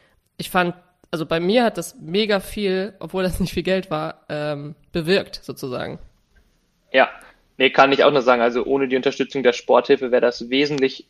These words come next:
Speaker 2: schwieriger gewesen. Ähm, wie schon gesagt, ich hab wirklich immer diesen Low-Budget-Lifestyle gelebt, weil ich halt auch irgendwie viele gute Freunde dann irgendwann da unten hatte, wo ich immer mal übernachten konnte und so. Ähm,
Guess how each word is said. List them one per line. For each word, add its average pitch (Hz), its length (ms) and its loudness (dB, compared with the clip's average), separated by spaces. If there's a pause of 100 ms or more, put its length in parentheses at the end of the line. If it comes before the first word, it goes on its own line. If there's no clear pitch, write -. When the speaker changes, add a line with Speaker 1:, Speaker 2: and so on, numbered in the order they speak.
(120)
Speaker 2:
schwieriger 147 520 2
gewesen. 151 500 4 (880)
Ähm, 127 520 0 (240)
wie 135 80 0
schon 135 180 4
gesagt, 135 360 6
ich 131 100 -8
hab 135 220 2
wirklich 143 300 2
immer 131 200 4
diesen 127 400 -4 (180)
Low-Budget-Lifestyle 135 1080 4
gelebt, 123 460 0 (460)
weil 131 140 6
ich 143 100 2
halt 135 100 6
auch - 160 0
irgendwie 135 520 -4
viele 147 280 -4
gute 135 240 -2
Freunde 151 320 2
dann 143 180 2
irgendwann 139 260 -2
da 135 80 4
unten 135 260 -2
hatte, 143 300 0
wo 131 100 -2
ich 131 100 -4
immer 131 300 0
mal 127 400 2 (500)
übernachten 139 480 2
konnte 147 420 -2
und 135 120 -4
so. 139 320 4 (640)
Ähm, 131 520 4